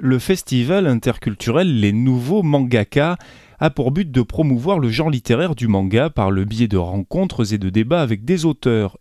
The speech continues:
et des dessinateurs, des expositions de dessins, des jeux du théâtre, des projections de films d'animation, des démonstrations d'arts martiaux et des ateliers autour de la culture asiatique. Rendez-vous les douze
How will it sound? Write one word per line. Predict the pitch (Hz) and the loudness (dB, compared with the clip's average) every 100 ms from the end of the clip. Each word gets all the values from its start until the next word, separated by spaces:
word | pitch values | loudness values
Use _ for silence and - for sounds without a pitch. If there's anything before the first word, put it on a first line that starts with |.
| - | -2
et | 117 | 0
des | 110 | 0
dessinateurs, | 104 - 101 92 - 101 156 - - - _ | -2 0 0 0 0 0 0 -4 -20 -20 _
des | 113 104 | -2 0
expositions | 110 - 104 101 - 98 | -2 -2 -2 -2 -2 -2
de | 95 | 0
dessins, | 113 127 - 139 156 185 165 | 0 -2 0 0 2 0 -2
des | 110 107 | -2 -2
jeux | 104 160 202 | -2 -4 -2
du | 123 | -4
théâtre, | - 123 101 104 151 - - - _ - | 0 0 2 0 -2 -8 -14 -20 _ -2
des | 123 | -2
projections | - 135 127 - 202 | 0 -2 -2 -2 0
de | 135 | 0
films | - 117 104 | 0 -2 0
d'animation, | 95 107 107 101 101 - 127 170 202 | 2 2 2 0 0 -2 -2 -2 -2
des | 127 | -4
démonstrations | 107 104 104 - 101 - 104 | -2 -2 -2 -4 -6 -4 -6
d'arts | 104 101 | -2 0
martiaux | 95 - - 156 160 - - - | -2 -4 -2 -2 -2 -8 -20 -6
et | 113 | -2
des | 113 107 | 0 0
ateliers | 110 107 110 147 | 0 0 0 0
autour | 104 165 139 | -2 -2 -2
de | 113 | 0
la | 95 | -2
culture | - 107 92 - 139 | -4 -6 -4 0 2
asiatique. | 143 135 139 - 120 104 - - - _ _ | 2 2 0 0 -4 -4 -12 -18 -20 _ _
Rendez-vous | - 143 156 143 143 | -2 0 2 0 2
les | 135 | 2
douze | 120 127 117 101 | 2 2 0 -2